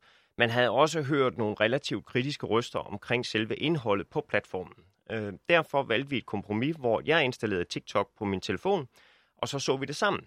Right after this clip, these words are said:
Øh, fordi så kunne jeg ligesom være med til, øh, at være en eller anden form for filter, og være med til at diskutere det indhold, vi så på platformen.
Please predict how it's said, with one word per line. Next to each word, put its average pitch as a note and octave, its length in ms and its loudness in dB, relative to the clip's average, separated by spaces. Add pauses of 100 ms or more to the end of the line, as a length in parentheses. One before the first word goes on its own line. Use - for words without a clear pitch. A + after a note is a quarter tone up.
(240)
Øh, A#2 300 4
fordi B2 180 -6
så D3+ 160 -6
kunne D3 180 0
jeg C#3 80 6
ligesom D3+ 280 -4
være A#2 140 8
med A2 340 4
til, A2 540 0
øh, E2+ 100 -2
at F#2 100 -4
være G2 140 6
en G#2 40 -2
eller A#2+ 80 2
anden A2 160 0
form A2 140 -2
for - 120 -10
filter, C#3+ 360 2 (360)
og G#2+ 140 -2
være A2 120 6
med B2 200 2
til - 140 -2
at - 120 -2
diskutere C3 540 -2
det A#2 100 0
indhold, A2 460 0
vi - 60 -8
så D3+ 200 0
på - 180 -16
platformen. - 480 -6